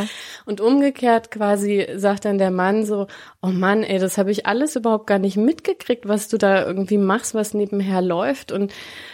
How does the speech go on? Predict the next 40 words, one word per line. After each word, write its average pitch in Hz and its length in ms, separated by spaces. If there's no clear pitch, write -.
dann 202 140
sitzt 233 240
man 277 160
eigentlich 233 440
so 233 300
erstmal 220 460
ganz 208 240
geplättet 220 540
vor 220 180
dieser 196 280
Liste 185 560
und 196 160
denkt 196 260
sich 196 200
so, 180 380
„Wow, 180 320
das 180 180
ist 185 400
wirklich 190 440
richtig 165 400
viel.“ 160 420
Und 196 180
dann 254 260
tut 262 200
es, 262 140
glaube 226 240
ich, 214 100
ganz 214 340
gut, 226 300
aber 196 280
nicht 208 480
nur 196 240
wirklich 180 440
die - 140
Stückzahl 233 640
aufzuzählen, 220 1300
sondern 190 320
auch 190 240
zu - 180
sagen, 185 540